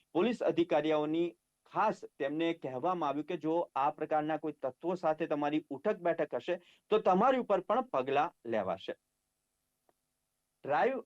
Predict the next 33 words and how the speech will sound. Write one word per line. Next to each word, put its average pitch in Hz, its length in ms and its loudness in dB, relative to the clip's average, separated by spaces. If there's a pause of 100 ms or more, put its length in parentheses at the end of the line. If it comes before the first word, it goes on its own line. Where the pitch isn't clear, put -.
આપે 156 280 2
પણ 233 200 0
જોઈ, 214 320 -2 (160)
અમે 165 240 0
પણ 208 200 -2
જોઈ, 180 300 -2 (540)
ડેમોલેશનની 214 640 0
પ્રક્રિયા 196 420 -2
હાથ 156 280 -2
ધરાઈ, 151 240 -2 (480)
કેસો 208 360 0
બન્યા 160 360 0 (300)
અને 165 180 -2
કેટલાક 180 500 -4
પોલીસ 175 460 -2
અધિકારીઓના 175 1040 -2
નામ 160 420 -2 (380)
ખુલ્યા 151 400 -2 (100)
અને 147 140 -4
તેમને 151 260 -4
સસ્પેન્ડ 180 500 -8
પણ 190 140 -2
કરવામાં 160 420 2
આવ્યા 175 100 2
અને 202 120 0
કેટલીક 208 420 -4
જગ્યાએ, 175 460 0 (320)
અ, 131 280 2 (160)
તેઓની 175 720 2
બદલી 123 340 -2
પણ 202 200 -4
કરવામાં 165 440 -2
આવી 160 200 -8